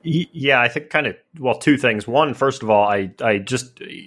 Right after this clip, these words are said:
I do agree with kind of the general sentiment that I think it is easy.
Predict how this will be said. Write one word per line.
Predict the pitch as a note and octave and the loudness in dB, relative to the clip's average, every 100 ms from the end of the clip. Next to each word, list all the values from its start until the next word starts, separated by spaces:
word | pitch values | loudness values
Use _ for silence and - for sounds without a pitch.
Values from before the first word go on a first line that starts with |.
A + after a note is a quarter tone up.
| D3+ | -4
I | B2+ | -2
do | A#2+ C#3+ | 4 4
agree | B2 G#2+ B2 A#2+ | 4 2 0 2
with | A2+ G#2+ | 2 0
kind | - A2+ | 0 -2
of | G2+ | -2
the | F#2+ | -2
general | G#2+ G2 F2+ | -2 -2 -4
sentiment | - F#2+ F#2+ F#2 | -4 -6 -6 -6
that | F#2+ | -4
I | F2+ | -4
think | A#2+ | -2
it | G#2+ | -2
is | G2 F2+ | -4 -6
easy. | G#2 G2+ F2+ F#2 F2 | -8 -8 -6 -8 -8